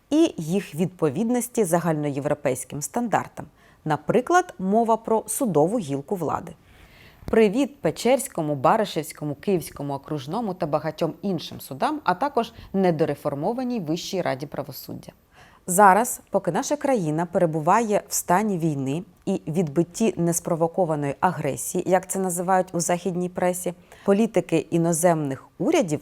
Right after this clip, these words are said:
заплющують очі на деякі вади нашої держави та підтримують мужній український народ у його боротьбі.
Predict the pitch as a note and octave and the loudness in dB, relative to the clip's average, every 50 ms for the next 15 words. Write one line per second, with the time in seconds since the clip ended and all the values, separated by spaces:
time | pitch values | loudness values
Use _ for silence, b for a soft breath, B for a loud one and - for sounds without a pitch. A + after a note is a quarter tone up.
0 | - - - C3+ E3 E3 - - C#3 C#3 C#3+ - - - C#4+ D#4 D#4+ - - - | -6 -8 -4 0 0 0 0 0 -2 -2 -2 -2 0 0 2 2 2 0 -2 2
1 | - A3+ E3 C3 - - C#3 C#3 C#3+ C#3+ C3+ B2+ D3+ C#3+ C#3+ C#3+ C#3+ - A3+ - | 6 6 6 6 4 -2 -4 -4 -4 -2 0 2 4 4 4 2 0 -2 -6 -4
2 | - F3+ F3 G#3+ F#3+ D#3 C#3 C3+ C#3+ C3+ - - D#3+ D#3 C#3+ C3+ - - C#3+ C#3 | -4 0 4 6 8 8 6 6 2 -2 -2 0 -2 0 0 -2 -2 -6 -6 -6
3 | B2+ C#3 C#3 C#3 C3 D#3+ F#3+ B3 C#4+ D#4+ D#4 B B B B G3 - - F3 C3 | -6 -6 -6 -4 0 0 2 2 2 0 -2 B B B B -2 -2 -2 -2 -4
4 | - - F3 D#3 F3+ A3 B3+ C#4 C#4+ - - - F3 F3 E3+ E3+ E3+ D3+ C3 C#3+ | -2 -2 0 2 2 2 2 2 0 0 -2 -2 0 2 4 4 2 2 0 -4
5 | C3+ C#3 C3+ - B2+ - C#3+ C#3 C3+ B2 C3+ C#3 C#3+ - - - D#3 D3 D3 C#3 | -6 -6 -6 -6 -8 -6 -4 -4 -4 -4 -4 -6 -6 -6 -6 -4 -4 -2 -2 0
6 | C#3 B3 C#4 - - - E3+ C#3+ C3 A#2+ C#3 D3+ D#3+ D#3+ D#3 C3+ B2 - - - | 2 2 0 0 -2 -4 -2 -2 -2 -2 -2 -4 -2 -4 -8 -8 -8 -10 -18 -20
7 | - | -20